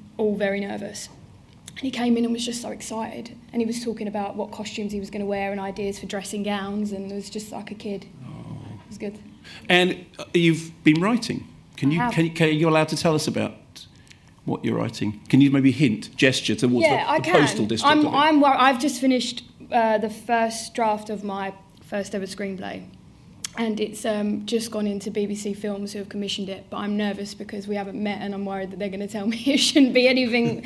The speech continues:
Speaker 2: <laughs>
Speaker 1: anything that I've written. Um, it's about three generations of women in a family in Kent.
Speaker 2: Okay.
Speaker 1: And specifically about the middle woman, who, all being well,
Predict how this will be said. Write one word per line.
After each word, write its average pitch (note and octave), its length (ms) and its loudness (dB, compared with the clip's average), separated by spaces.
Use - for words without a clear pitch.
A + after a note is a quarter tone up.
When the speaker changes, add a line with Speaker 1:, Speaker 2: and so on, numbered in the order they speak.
Speaker 2:
<laughs> - 100 -12
Speaker 1:
anything A#3 360 4
that G#3 80 2
I've G3+ 100 0
written. G3 260 0
Um, B3 460 4
it's C#4+ 300 0
about C#4+ 720 0
three B3+ 680 2
generations G#3+ 680 0
of G3 60 -6
women G#3 260 -2
in G3 80 -6
a G3 40 -8
family G3 440 -6
in F#3 80 -8
Kent. F#3+ 320 -10
Speaker 2:
Okay. - 220 -8
Speaker 1:
And A3 160 -2
specifically A3 580 -6
about G3+ 640 -8
the G#3+ 60 -4
middle G#3+ 360 0
woman, G3 440 -8
who, G#3+ 140 -6
all G3+ 140 -2
being G3 260 -6
well, G3 360 -10